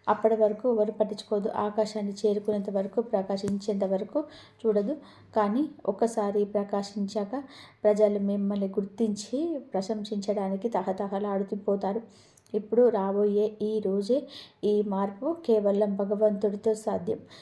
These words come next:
మీ అంతరాత్మలోకి ఇది మొదలవుతుంది. ఈ ఆలోచన, ఆత్మవిశ్వాసం అంతా కూడా ఒక కొత్త విప్లవాత్మకమైన తరంగంలోకి ప్రయాణిస్తుంది. ఈ తరంగం ఇచ్చినప్పుడు మీ శక్తులు, శత్రువులు కానీ, భయం కానీ మిగిలవు.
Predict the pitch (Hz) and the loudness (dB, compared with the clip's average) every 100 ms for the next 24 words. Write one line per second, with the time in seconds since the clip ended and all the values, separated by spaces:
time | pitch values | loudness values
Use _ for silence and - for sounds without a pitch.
0 | - - - 233 240 214 208 208 226 214 | -20 -12 0 2 2 0 0 2 2 2
1 | 214 220 202 202 202 196 196 202 196 190 | 0 -2 0 -2 -2 -6 -2 0 2 2
2 | 214 196 196 196 208 269 - - - _ | 2 2 0 -2 -2 -4 -6 -18 -20 _
3 | 214 220 214 196 208 214 208 214 202 233 | -2 -2 -2 0 2 2 2 0 0 0
4 | 277 196 214 208 196 196 214 202 214 202 | -2 -4 -2 0 0 -2 -2 -2 -4 -4
5 | 190 190 214 208 202 196 196 208 208 196 | -2 -2 -2 0 0 0 0 -2 -2 2
6 | 220 214 190 - 208 202 196 202 196 196 | 2 2 -2 -2 -2 -2 -2 -2 -2 -2
7 | 196 190 185 196 202 202 196 202 208 202 | -2 -2 -4 -2 -2 -2 -2 -2 -4 -2
8 | 190 196 202 - 226 277 - - - - | 0 0 -4 -2 0 -2 -6 -18 -20 -2
9 | 220 208 208 208 202 202 202 196 202 202 | 0 0 0 0 0 -2 -4 -6 -6 -8
10 | 202 208 202 196 - 202 - 208 202 202 | -4 -4 -2 -4 -4 -6 0 0 0 -2
11 | - 190 196 214 208 202 202 208 220 - | -2 -4 0 2 2 0 0 -2 -4 -10
12 | - - - 208 208 202 196 202 196 196 | -18 -18 0 2 2 0 -2 0 0 2
13 | 202 240 | 2 2